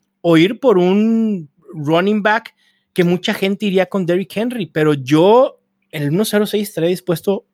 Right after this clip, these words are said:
a ir por Joe Mixon. Me encanta el potencial de este corredor, una mejora general en la ofensiva de Cincinnati. Creo que el año pasado tuvo una de las peores situaciones para él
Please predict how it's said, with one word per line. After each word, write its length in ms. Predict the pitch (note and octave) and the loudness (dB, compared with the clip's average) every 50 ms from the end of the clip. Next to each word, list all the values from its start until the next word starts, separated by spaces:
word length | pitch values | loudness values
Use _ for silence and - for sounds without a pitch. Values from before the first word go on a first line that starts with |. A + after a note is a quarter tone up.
| _ _ _ | _ _ _
a 120 | - D3 C#3+ | -6 -2 -2
ir 140 | D#3 D#3+ | -2 -2
por 160 | - - E3 C#3+ | -2 -6 -4 -4
Joe 120 | D#3+ D#3+ | -2 -2
Mixon. 360 | D3+ D3 - - - F#2 - _ _ _ _ _ _ _ | -2 -4 -8 -12 -16 -16 -20 _ _ _ _ _ _ _
Me 140 | - C3+ C#3+ | -4 -2 0
encanta 360 | D3+ D3+ D3 E3 D#3+ F3 G3 | 0 0 0 0 -2 0 -2
el 80 | G3 F#3 | -4 -4
potencial 500 | - D#3+ C#3+ - B2+ A#2+ - D#3+ D3+ D3+ | -4 -8 -8 -8 -12 -6 -4 -4 -2 -2
de 80 | D#3+ D#3 | -2 -4
este 200 | D#3 - - - | -6 -8 -12 -10
corredor, 420 | - C3 C3 B2+ C3+ D3 D#3+ E3 | -8 -6 -4 -2 0 0 0 0
una 160 | E3 D#3+ D#3 | 0 0 -2
mejora 580 | C#3+ C3 A#2 - - E3+ F3+ F#3 F#3 F3+ F3 F3 - _ _ _ _ _ _ | -2 -4 -6 -2 0 2 2 4 2 2 0 -2 -8 _ _ _ _ _ _
general 380 | - D3+ C#3 C3 C3 C#3 D3+ D#3+ | -8 -6 -6 -4 -2 -2 -2 0
en 40 | D#3 | -2
la 60 | D3 | -4
ofensiva 440 | C3 - B2+ A#2+ - - D3+ D3+ D3+ | -4 -6 -10 -12 -10 -6 -4 -2 -2
de 80 | C#3+ | -2
Cincinnati. 920 | C3 - C3 A#2+ A#2+ - C3+ C3 C#3 D3 D#3 E3 - _ F3+ F3 F#3 F3+ - _ _ _ _ _ _ _ | -4 -8 -12 -12 -10 -10 -8 -6 -4 -2 -4 -4 -4 _ -6 -4 -4 -6 -10 _ _ _ _ _ _ _
Creo 180 | - D3+ D#3+ D#3+ | -8 -8 -6 -4
que 220 | G3 E3 - _ _ _ | -6 -6 -8 _ _ _
el 160 | C3+ C3+ C#3 | -12 -8 -6
año 180 | C#3+ E3+ F#3 E3+ | -4 -4 -4 -6
pasado 360 | - - - D3+ D#3+ E3+ E3 | -6 -8 -4 -2 -2 -2 -2
tuvo 200 | - F3 E3+ E3+ | -2 0 0 2
una 200 | F3+ F#3 F#3 F3 | 2 2 2 0
de 40 | D3+ | 0
las 160 | B2+ A#2+ - | -2 -4 -6
peores 260 | - C#3+ D#3 G3 G3 | -4 -2 -2 -2 -2
situaciones 680 | - - - - - - - C#3 D3 E3 G3+ F#3+ - | -4 -6 -8 -8 -8 -6 -6 -4 -2 -2 -4 -4 -6
para 320 | - - C3+ A#2 A2 A2 A2+ | -6 -8 -6 -6 -4 -4 -4
él 320 | A#2+ C#3+ G3+ C#4 E4 - | -4 -4 -6 -6 -8 -12